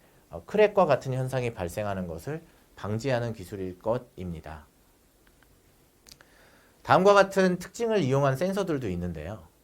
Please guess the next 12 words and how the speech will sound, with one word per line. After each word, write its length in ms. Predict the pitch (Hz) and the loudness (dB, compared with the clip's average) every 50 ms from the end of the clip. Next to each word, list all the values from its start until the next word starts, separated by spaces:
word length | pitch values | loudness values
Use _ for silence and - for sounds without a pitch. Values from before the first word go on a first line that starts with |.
| _ - | _ -12
센서들의 500 | - 165 165 170 190 175 175 165 160 156 | -8 -8 -4 -2 -2 0 0 0 -2 -2
가장, 600 | - - 101 107 120 127 127 127 127 127 123 - _ _ _ _ _ _ _ | -4 -6 -4 0 0 0 0 -2 -4 -8 -10 -12 _ _ _ _ _ _ _
아, 160 | 82 80 80 | -12 -12 -10
단순한 500 | - - 110 131 143 185 202 208 180 120 | -6 -2 -2 -2 0 2 4 4 4 4
예로서 540 | 101 95 98 95 95 - 123 104 82 76 - - | 2 0 -2 -4 -6 -6 -6 -6 -6 -8 -10 -8
팔라듐에다가, 920 | - 170 180 190 190 185 151 113 98 87 80 80 80 - 107 143 185 196 - _ _ _ _ _ _ _ _ _ _ | -4 0 2 2 2 2 0 -4 -6 -6 -8 -8 -10 -8 -8 -8 -8 -10 -14 _ _ _ _ _ _ _ _ _ _
어, 100 | - 82 | -14 -12
수소를 380 | - - 156 156 180 175 160 131 | -10 -8 -6 -2 0 0 0 0
노출시키고 840 | 95 87 - - 113 107 - - - 101 95 95 151 185 233 247 - _ _ _ _ _ _ | -2 -4 -6 -8 -10 -10 -10 -12 -12 -12 -8 -6 -6 -6 -8 -10 -14 _ _ _ _ _ _
팽창을 440 | - - 202 202 202 208 196 185 175 | -8 -8 -8 -6 -4 -2 -2 -2 -2
시킨 300 | - - - - 160 147 | -4 -6 -10 -8 -6 -6
다음에 520 | 117 92 85 85 85 107 131 135 95 78 | -6 -6 -6 -8 -8 -8 -10 -10 -10 -12